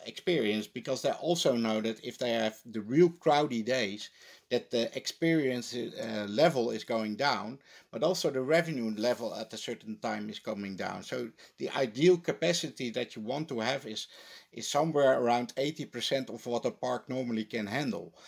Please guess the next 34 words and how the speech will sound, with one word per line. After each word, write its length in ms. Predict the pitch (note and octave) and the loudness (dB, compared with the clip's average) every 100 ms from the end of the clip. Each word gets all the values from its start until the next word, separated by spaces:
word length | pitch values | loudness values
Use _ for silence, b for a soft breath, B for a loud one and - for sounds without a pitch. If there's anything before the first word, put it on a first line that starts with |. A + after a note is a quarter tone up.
| B | B
because 280 | - A#2+ A#2+ | -8 -2 0
then 220 | - C#3 | 4 4
you 120 | D#3 C3+ | 4 2
have, 200 | B2+ - | 0 0
like, 220 | B2 A2+ | -2 0
the 140 | B2+ - | -6 -6
optimum 600 | D3 D3 D3+ C3+ B2+ B2+ | -6 -4 -4 -2 -2 -4
in 220 | B2 A#2 - - | -4 -6 -6 -12
experience, 880 | A2+ - D3 C#3 C3 B2 A#2+ - | -10 -4 0 2 2 0 -2 -4
revenue, 680 | F#2 B2 A#2+ A#2+ A#2 A#2 A#2 A2+ B B B - | 0 2 4 2 0 0 -2 -6 B B B -2
and, 340 | C3+ B2+ C3 - | 0 2 0 -2
uh, 180 | A2+ A#2 | 0 2
operations. 720 | C3+ - A#2+ C3 B2+ F#2 F2+ | 0 4 6 6 4 -4 -4
So 220 | - A#2+ - | -4 -2 -4
actually, 460 | A#2 - B2 A#2+ A2+ | -8 -8 -6 -4 -6
th-, 220 | - B2+ | -8 -8
those 260 | A2+ B2+ - | -4 -4 -4
three 240 | - C3+ | -6 -4
are 200 | A2+ A#2 | 0 0
more 220 | A2+ B2 A#2+ | 0 0 -2
in 160 | G#2+ | -2
balance 480 | G#2 B2 A#2 F#2+ - | -2 -2 -2 -2 -2
right 260 | F#2 F#2 - | -4 -6 -8
there. 220 | - - B B B | -12 -14 B B B
And 140 | A2+ | 2
that 200 | C#3 C#3+ | 2 4
is 140 | D#3 - | 0 4
something 360 | D3+ D#3+ D#3 | 4 4 2
that 140 | C3 B2+ | 4 4
they 160 | B2+ A#2 | 4 4
now 260 | B2+ D3 | 0 -2
easily 360 | C#3 C3 B2 A#2+ | -4 -6 -4 -2
can 220 | A#2 A2+ | 0 -2
test. 420 | G#2+ C#3 - - | 0 -2 -2 -8